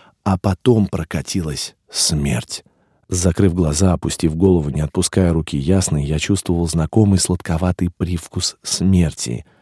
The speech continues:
ее приторный вязкий запах, ее могильное ледяное прикосновение, обволакивающее, затягивающее.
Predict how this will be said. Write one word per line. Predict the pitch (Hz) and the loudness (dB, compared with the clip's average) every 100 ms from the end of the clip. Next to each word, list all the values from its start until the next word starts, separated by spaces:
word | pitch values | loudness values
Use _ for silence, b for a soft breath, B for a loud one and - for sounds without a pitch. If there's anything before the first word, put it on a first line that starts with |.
| b b | b b
ее | 85 85 85 | 0 2 0
приторный | - 101 95 87 90 87 | 0 0 0 0 0 0
вязкий | 82 90 87 - 87 | 2 2 0 -2 -6
запах, | 87 101 95 80 71 - b b | 0 2 2 -2 -10 -16 b b
ее | - 82 82 85 | -6 -2 0 0
могильное | 76 73 78 85 90 85 69 69 | 0 -2 0 0 0 0 -2 -4
ледяное | 65 76 82 82 85 | -4 -4 -2 0 0
прикосновение, | 80 85 - 90 85 92 95 85 71 62 B B B | -2 -4 -4 -4 -2 2 2 2 -2 -8 B B B
обволакивающее, | 113 101 95 95 101 95 90 82 73 - - - - - | 0 0 2 4 4 2 2 2 0 -2 -6 -10 -16 -8
затягивающее. | 95 90 87 - - 90 76 69 64 53 - 58 50 | -2 0 0 0 0 2 2 -4 -4 -8 -8 -10 -12